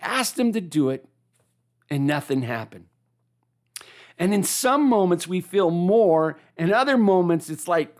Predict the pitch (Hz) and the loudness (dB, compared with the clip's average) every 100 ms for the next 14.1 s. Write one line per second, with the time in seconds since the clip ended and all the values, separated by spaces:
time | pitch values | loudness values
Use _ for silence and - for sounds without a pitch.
0 | _ 170 202 190 170 - 143 92 214 214 | _ -4 0 0 -2 -6 -10 0 0 0
1 | 139 101 76 _ _ _ _ _ - 196 | -6 -10 -12 _ _ _ _ _ -4 -2
2 | 170 156 247 185 202 196 175 156 170 175 | -2 0 0 0 0 2 2 0 -2 -2
3 | 180 - 147 117 87 117 90 - _ _ | -2 -2 -6 -6 -8 -12 -12 -20 _ _
4 | _ _ _ _ _ _ 208 214 202 262 | _ _ _ _ _ _ -4 0 2 4
5 | 302 311 285 277 254 226 220 180 160 160 | 4 4 2 0 0 -2 -2 -2 -2 -4
6 | 156 117 226 208 170 170 175 170 156 139 | -10 0 2 4 2 2 0 0 -2 -4
7 | - 269 269 262 247 226 196 185 175 143 | -6 -6 -4 -4 0 0 0 0 2 2
8 | 120 - _ _ _ _ _ _ _ _ | -2 -8 _ _ _ _ _ _ _ _
9 | _ 170 180 202 233 220 185 165 147 196 | _ 0 2 4 4 4 2 0 0 0
10 | 208 110 92 _ _ _ _ _ - 180 | 0 -2 -8 _ _ _ _ _ -8 -2
11 | 233 254 247 240 240 240 196 147 113 220 | 0 0 0 0 0 0 -4 -12 0 2
12 | 190 185 160 196 - 240 254 233 180 - | 4 0 -2 -6 -6 -2 0 2 0 -4
13 | 185 165 170 196 190 208 131 208 247 294 | 0 0 -2 -2 -2 -4 -4 -2 0 0